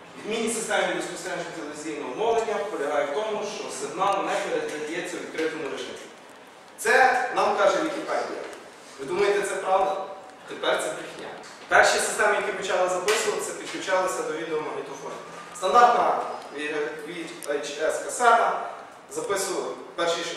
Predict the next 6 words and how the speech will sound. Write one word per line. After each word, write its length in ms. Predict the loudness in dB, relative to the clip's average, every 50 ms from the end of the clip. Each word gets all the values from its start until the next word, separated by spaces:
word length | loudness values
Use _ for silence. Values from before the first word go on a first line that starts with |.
| -8 -10 -6 0
камери 320 | 2 4 4 4 2 2
йшли 240 | 0 -2 -2 -2 -2
через 340 | -2 0 -2 -2 -2 -4 -4
мультиплексор 580 | -6 -6 -6 -4 -2 0 0 2 2 0 -2 -2 -2 -4
і 140 | -4 -4 -6 -8 -10 -12 -16 -18 -18 -20 -20 -20 -14 -6
на 220 | 0 2 4 4